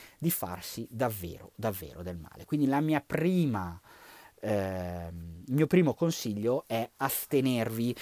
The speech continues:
astenervi dal voler guadagnare in poco tempo. Non mi ricordo chi diceva, forse era Warren Buffett,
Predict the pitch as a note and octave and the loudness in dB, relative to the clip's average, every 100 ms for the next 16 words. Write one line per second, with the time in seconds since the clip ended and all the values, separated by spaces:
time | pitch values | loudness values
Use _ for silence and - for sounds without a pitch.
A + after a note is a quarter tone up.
0 | - - - D3 - - E3+ C3 A#2+ A#2+ | -10 -14 -2 0 2 4 4 4 0 0
1 | C3 C#3+ - - C3 C3+ C#3 D#3 A2 A2 | 0 0 -4 -2 0 4 8 8 8 2
2 | A#2+ B2 B2+ C3 G2+ F2+ F#2 G#2+ - C#3 | 0 0 2 0 -2 -4 -6 -8 -4 -4
3 | A2+ E2+ G#2+ - D#2 D2 - D#2 E2 - | -2 -4 -6 -10 -14 -16 -14 -12 -12 -2
4 | F3+ E3 D#3+ - B2+ B2 D#3+ - C3 C3 | 4 6 6 6 6 6 2 2 2 2
5 | E3+ B2 G#2+ A#2+ C3+ - _ _ _ _ | 0 0 2 0 -2 -12 _ _ _ _
6 | _ _ _ _ _ _ - C3+ C3 A#2 | _ _ _ _ _ _ -2 2 2 2
7 | A2 G#2+ A2+ C#3+ C3+ F#2 - C3+ - | 2 4 4 2 0 -4 -2 -2 -4